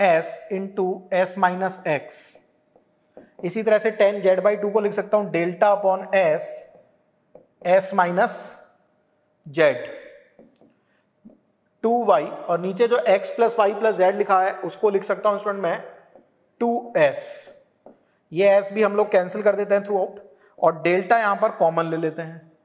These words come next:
अब मैं यहाँ पर student अगर S minus X into S minus Y एलसीएम लूंगा तो देखिए ऊपर आएगा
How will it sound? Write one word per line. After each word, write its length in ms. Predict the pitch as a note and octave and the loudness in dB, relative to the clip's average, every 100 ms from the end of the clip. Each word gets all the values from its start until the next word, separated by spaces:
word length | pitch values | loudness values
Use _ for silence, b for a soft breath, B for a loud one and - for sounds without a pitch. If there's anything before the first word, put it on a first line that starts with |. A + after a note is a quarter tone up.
| _ _ - | _ _ -2
अब 100 | G3 | 0
मैं 140 | G#3+ A#3 | 2 2
यहाँ 180 | G#3+ G#3 | 2 0
पर 160 | A#3 | -2
student 280 | A3 A3+ G#3+ | -2 -2 0
अगर 120 | G#3 F#3 | 2 2
S 100 | F#3+ G#3 | 0 0
minus 380 | G#3 G#3 G#3 G#3 | 0 0 -2 0
X 220 | F3+ F3+ - | 0 -2 -10
into 280 | F#3 F#3+ G3+ | -8 0 2
S 200 | F#3+ G3 G3 | 2 2 0
minus 340 | F#3 F#3+ F#3 F#3 | 0 -2 -4 0
Y 140 | D#3+ C#3 - - - _ _ _ - | 0 0 -14 -18 -20 _ _ _ 0
एलसीएम 400 | F#3 G3 G3 A3 | 0 2 -2 -2
लूंगा 180 | G#3 F#3+ | 0 0
तो 100 | G3+ | 2
देखिए 220 | G3 G3 | 0 0
ऊपर 280 | F#3+ - A3 | 0 2 2
आएगा 220 | G#3 G3+ | 2 0